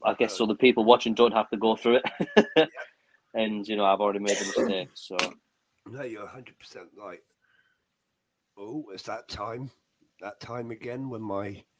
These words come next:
Speaker 2: advertisement banners just come up.
Speaker 1: Ah, that's cool. Just set timers on them or something?
Speaker 2: I have got a bit, yeah, it's kind of, yeah.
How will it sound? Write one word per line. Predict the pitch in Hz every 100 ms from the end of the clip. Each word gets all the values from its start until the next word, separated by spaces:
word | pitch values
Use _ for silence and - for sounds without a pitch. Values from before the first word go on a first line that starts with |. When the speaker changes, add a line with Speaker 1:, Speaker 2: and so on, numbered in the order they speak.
| _ _ -
Speaker 2:
advertisement | 104 113 120 - 110 107 101 -
banners | 107 110 110
just | - 117
come | - 117
up. | 147 - - _ _ _ _ _ _ _ _ _ _ _ _ _ -
Speaker 1:
Ah, | 120 139 202
that's | 135 -
cool. | 185 117
Just | 120 113
set | 139 -
timers | 139 135 117 95
on | 92
them | 95
or |
something? | - 90 98 _ _ _ _ _ 107
Speaker 2:
I | 113 113 113 95
have | 131 117 -
got | - 117 113 - _ _ _ _ _ _ _ _ _
a | - _
bit, | 110 104 - _
yeah, | 110 73 - _ -
it's | 101 104 - - - - _ _ 151 _ _ _ _ _ _ _ _ _ _ _ -
kind | 160 104 95
of, | 82 -
yeah. | 92 73